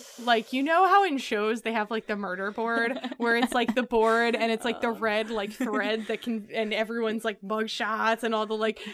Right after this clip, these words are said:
Speaker 1: "Did he do it?" and all the suspects, and it's all, like, you know, it's the crazy murder board. It's, like,
Speaker 2: Mm-hmm.
Speaker 1: your brain, but, like, on a board.
Speaker 2: <laughs>
Speaker 1: So, like, Brit used to have that, basically, but for R P, 'cause she,
Speaker 2: Mm-hmm.
Speaker 1: like, ran an R P,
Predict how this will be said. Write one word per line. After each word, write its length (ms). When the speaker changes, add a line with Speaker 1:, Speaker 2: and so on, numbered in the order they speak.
Speaker 1:
"Did 200
he 180
do 240
it?" 160
and 120
all 120
the 100
suspects, 500
and 80
it's 120
all, 160
like, 240
you 120
know, 120
it's 160
the 80
crazy 380
murder 260
board. 260
It's, 140
like, 140
Speaker 2:
Mm-hmm. 80
Speaker 1:
your 80
brain, 540
but, 200
like, 180
on 200
a 40
board. 380
Speaker 2:
<laughs> 480
Speaker 1:
So, 300
like, 260
Brit 240
used 240
to 80
have 240
that, 240
basically, 600
but 180
for 180
R 160
P, 320
'cause 160
she, 140
Speaker 2:
Mm-hmm. 100
Speaker 1:
like, 260
ran 760
an 100
R 180
P, 640